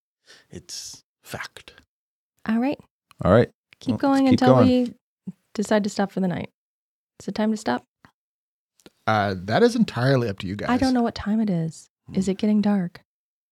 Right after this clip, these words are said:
Speaker 4: It's not getting dark yet.
Speaker 2: Okay, then we
Speaker 1: It's
Speaker 2: keep going.
Speaker 1: yeah.
Speaker 3: Keep going until dark, and then we camp, and then we get up and go.
Speaker 2: Mm-hmm.
Speaker 1: If we would probably get to, to, I guess, the, the west bank of the Dalewood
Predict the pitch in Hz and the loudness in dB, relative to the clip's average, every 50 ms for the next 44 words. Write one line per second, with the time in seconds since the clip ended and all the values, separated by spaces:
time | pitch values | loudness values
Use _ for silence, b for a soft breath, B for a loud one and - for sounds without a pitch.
0 | _ _ _ - 135 139 131 131 170 220 214 254 240 208 143 160 214 190 - - | _ _ _ 0 2 2 4 4 4 4 2 2 2 2 2 2 0 -2 -4 -6
1 | - - 208 214 - 220 214 196 190 196 196 190 - 220 - - 214 196 180 170 | -4 -2 -2 0 0 2 2 2 2 2 0 0 0 -2 0 0 0 0 0 -2
2 | 151 - 95 - 113 - - 117 113 117 113 110 104 - - 107 104 92 95 92 | -4 -4 -4 -4 -2 2 4 4 6 6 6 4 4 4 2 2 2 4 2 2
3 | 95 92 - 95 90 87 80 80 82 - - 82 73 73 - - 85 82 80 80 | 2 0 -2 -4 -4 -4 -4 -6 -6 -6 -6 -6 -6 -6 -6 -6 -6 -6 -6 -6
4 | 78 76 - 69 - - - 76 78 78 - - - - _ _ _ _ _ _ | -6 -6 -8 -8 -10 -10 -12 -10 -10 -10 -10 -10 -12 -16 _ _ _ _ _ _
5 | _ _ - 196 196 202 233 330 - _ _ _ - - _ _ _ _ _ _ | _ _ -8 -6 -4 -4 -4 -6 -8 _ _ _ -20 -20 _ _ _ _ _ _
6 | _ _ _ - 131 - - 139 135 123 113 101 95 - 110 107 101 95 90 92 | _ _ _ -12 -10 -4 -2 0 0 0 0 -2 -2 0 0 0 0 0 -2 -2
7 | 104 92 - - - - - - 98 92 82 80 82 80 90 82 - - - - | -4 -4 -6 -8 -14 -10 -6 -4 -2 -2 -2 -2 -4 -6 -8 -8 -8 -8 -8 -6
8 | 87 85 82 - B B _ _ _ _ _ _ _ _ _ _ _ - 101 95 | -6 -6 -8 -10 B B _ _ _ _ _ _ _ _ _ _ _ -10 -8 -6
9 | 92 87 85 71 82 101 101 98 - - - - - 107 98 92 90 87 - - | -6 -6 -6 -6 -4 -4 -4 -4 -4 -8 -10 -8 -6 -4 -2 -2 -4 -6 -8 -10
10 | - 85 80 78 76 - - - - _ _ _ - - 82 71 - 87 87 87 | -10 -10 -10 -12 -14 -18 -20 -20 -20 _ _ _ -12 -12 -8 -6 -6 -6 -4 -4
11 | 90 98 104 113 117 | -4 -4 -4 -4 -6